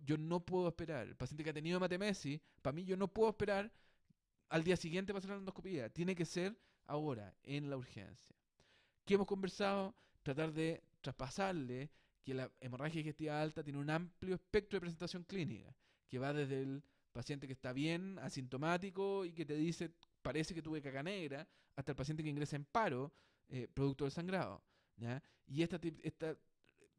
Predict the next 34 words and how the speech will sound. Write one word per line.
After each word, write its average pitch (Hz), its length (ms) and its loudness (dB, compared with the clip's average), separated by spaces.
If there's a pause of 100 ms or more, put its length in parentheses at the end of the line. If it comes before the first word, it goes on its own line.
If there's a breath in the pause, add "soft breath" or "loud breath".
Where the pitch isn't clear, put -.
(100)
lo 139 160 -4
que 139 80 0
tenemos 147 160 2
que 160 80 2
hacer 160 120 -2
con 214 120 0
esto 226 260 2
es 156 60 0
tratar 151 240 0
de 160 220 0
estratificar 131 420 -2
el 170 100 4
riesgo 175 460 4 (280 soft breath)
para 139 140 0
tratar 143 340 2
de 151 300 2
meter 143 240 0
al 175 80 4
paciente 156 460 0
en 147 80 -2
dos 151 140 4
grupos, 151 420 4 (260 soft breath)
el 123 140 -4
paciente 135 560 0
de 127 80 2
alto 151 220 2
riesgo 175 280 4
y 165 60 4
el 160 80 4
de 170 60 4
bajo 185 200 6
riesgo, 180 400 0 (200)
¿ya? 127 280 -6 (400 soft breath)
Eh, 123 320 -2